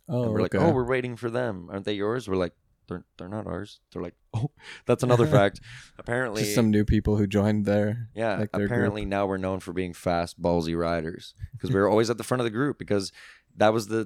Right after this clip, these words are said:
Speaker 2: that was the cherry on top was the beach ride. And they're like,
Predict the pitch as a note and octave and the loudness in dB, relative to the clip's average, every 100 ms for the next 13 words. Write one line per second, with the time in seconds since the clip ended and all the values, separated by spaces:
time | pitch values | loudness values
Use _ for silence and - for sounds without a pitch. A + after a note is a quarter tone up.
0 | - F2 G#2+ F#2+ F#2 - G#2+ G#2+ G#2 G#2 | -4 -6 -6 -8 -12 -2 0 0 0 -4
1 | A2+ G#2+ - F2 D#2 F2 E2+ G#2 - E2 | 0 0 0 -4 -4 -4 -2 -4 -2 -2
2 | E2 F2 E2+ E2+ E2 | -2 -4 -4 -2 -2